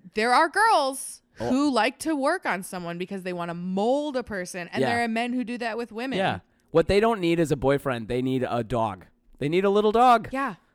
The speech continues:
Speaker 2: And
Speaker 1: Go paint a picture.
Speaker 2: <laughs>
Speaker 1: Like, it's gonna be so much better.
Speaker 2: Yeah,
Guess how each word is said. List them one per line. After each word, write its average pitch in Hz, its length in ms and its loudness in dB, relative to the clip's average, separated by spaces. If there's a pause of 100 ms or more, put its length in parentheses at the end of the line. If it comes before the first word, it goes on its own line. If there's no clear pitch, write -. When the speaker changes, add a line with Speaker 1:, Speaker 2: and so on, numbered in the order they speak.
(160)
Speaker 2:
And 151 260 0
Speaker 1:
Go 320 520 0
paint 277 240 -6
a 277 80 -4
picture. - 500 -12
Speaker 2:
<laughs> - 60 -4 (480)
Speaker 1:
Like, 403 240 2 (1800)
it's 277 200 -8
gonna 277 220 -4
be 311 100 -6
so 208 260 -6
much 208 280 -8
better. 165 440 -6
Speaker 2:
Yeah, 147 260 0